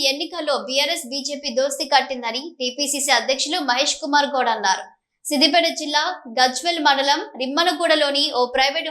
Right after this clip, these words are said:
హోటల్లో టీపీసీసీ అధ్యక్షులు మహేష్ కుమార్ గౌడ్ మీడియా సమావేశం నిర్వహించారు. ఈ సందర్భంగా టీపీసీసీ అధ్యక్షుడు మహేష్ కుమార్ గౌడ్ మాట్లాడుతూ, గజ్వెల్ ప్రజలను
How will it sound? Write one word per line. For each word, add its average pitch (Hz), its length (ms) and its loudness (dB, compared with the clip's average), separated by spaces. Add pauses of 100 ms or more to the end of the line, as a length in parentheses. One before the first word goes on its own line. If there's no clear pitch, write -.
హోటల్లో 277 400 -4 (460)
టీపీసీసీ 330 560 2 (100)
అధ్యక్షులు 294 460 -4 (180)
మహేష్ 269 320 -8
కుమార్ 269 300 -2
గౌడ్ 247 260 -4
మీడియా 302 260 -2 (100)
సమావేశం 254 520 -4
నిర్వహించారు. 226 560 -4 (520)
ఈ - 20 8 (120)
సందర్భంగా 277 560 2 (140)
టీపీసీసీ 277 540 -2
అధ్యక్షుడు 285 360 0 (100)
మహేష్ 262 300 2
కుమార్ 254 300 2
గౌడ్ 240 240 2
మాట్లాడుతూ, 285 440 0 (560)
గజ్వెల్ 330 480 2
ప్రజలను 285 380 -4